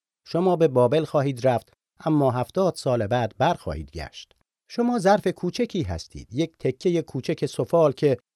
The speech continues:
سفالگر شکل داده، یک تکهٔ کوچک سفال که خدا شکل داده. شما اونطور که خدا می‌خواست از کار در نیومدید.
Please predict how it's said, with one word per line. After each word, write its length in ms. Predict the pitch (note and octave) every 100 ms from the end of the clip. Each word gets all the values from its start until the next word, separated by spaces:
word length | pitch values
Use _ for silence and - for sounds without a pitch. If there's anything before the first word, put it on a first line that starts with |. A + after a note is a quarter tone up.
| _
سفالگر 760 | - C#3+ D#3 D#3 C3 D#3+ A#3+ A3+ _ _ _
شکل 460 | - A#3 A#3+ - F#2+
داده، 280 | D#2 D2 - _ _ _ _
یک 200 | D3 D#3 -
تکهٔ 420 | C3 - F3 E3
کوچک 420 | - C#3+ E3 D3+
سفال 560 | - C#3 - A3 A3+ G2 _ _ -
که 100 | C#3
خدا 520 | - C#3 D3 A#3+ A#3+ - _ -
شکل 440 | - B3+ A#3 G2+
داده. 360 | F2 C#2+ C#2+ - _ _ _
شما 300 | - A2 D#3
اونطور 380 | D3+ C#3+ F#3 E3
که 120 | E3
خدا 340 | - C#3 D3
می‌خواست 480 | C3+ D3 - A3+ - -
از 180 | B2 -
کار 220 | D#3 C#3
در 260 | A#2+ A#2+
نیومدید. 640 | G2+ F3 E3+ D#2 C2+ C#2+